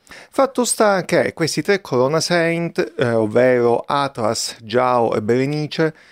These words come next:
sono tra i personaggi più potenti apparsi nella serie classica di Saint Seiya. Infatti nel, eh, nei libretti del Blu-ray e negli artbook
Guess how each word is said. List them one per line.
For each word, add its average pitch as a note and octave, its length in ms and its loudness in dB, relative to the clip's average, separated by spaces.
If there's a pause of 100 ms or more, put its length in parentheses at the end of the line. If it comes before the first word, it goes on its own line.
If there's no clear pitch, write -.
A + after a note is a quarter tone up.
(240)
sono G3+ 680 4
tra F3+ 220 2
i D#3 220 -2
personaggi D3+ 600 0
più D3+ 120 -4
potenti A#2+ 640 0
apparsi A#2+ 640 -4
nella A#2+ 280 2
serie C3+ 240 0
classica A#2 440 -4
di A2+ 120 -2
Saint A2 220 -4
Seiya. - 440 -4 (440)
Infatti G#3+ 840 -2 (100)
nel, D3+ 420 2
eh, A2+ 960 2
nei G#2+ 220 0
libretti B2 580 0
del A2+ 160 0
Blu-ray A2 640 0
e - 160 -8
negli A2+ 240 -2
artbook C3+ 560 -4